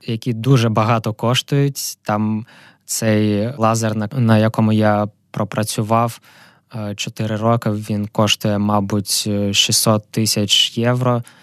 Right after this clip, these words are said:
Тобто це, це можна пару квартир купити на Печерську, мабуть. І загалом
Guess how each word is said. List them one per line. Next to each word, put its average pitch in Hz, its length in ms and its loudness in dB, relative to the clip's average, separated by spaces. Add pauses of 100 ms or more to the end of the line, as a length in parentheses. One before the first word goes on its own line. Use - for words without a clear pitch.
(480)
Тобто 104 460 -8
це, 123 260 -8
це 117 200 -4
можна 104 300 0
пару 104 280 2
квартир 127 640 0
купити 120 680 0
на 113 140 4
Печерську, 113 720 0 (140)
мабуть. 107 480 0 (400)
І 147 460 4 (920)
загалом 143 800 0